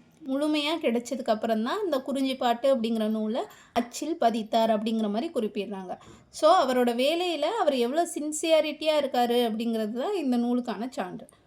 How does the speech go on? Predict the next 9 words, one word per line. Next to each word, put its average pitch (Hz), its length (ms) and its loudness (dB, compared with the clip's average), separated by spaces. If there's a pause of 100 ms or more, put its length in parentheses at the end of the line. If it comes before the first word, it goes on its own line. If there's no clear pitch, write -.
(180)
ஓகேவா? 214 420 -2 (800)
அதுக்கடுத்து 247 380 0
பார்த்தீங்கன்னா, 254 440 2 (400)
வாழ்க்கை 311 540 4
வரலாறு. 214 640 2
என் 330 320 0
சரிதம் 277 560 0
அப்படிங்கிற 233 640 0
டைட்டில்ல 240 720 -2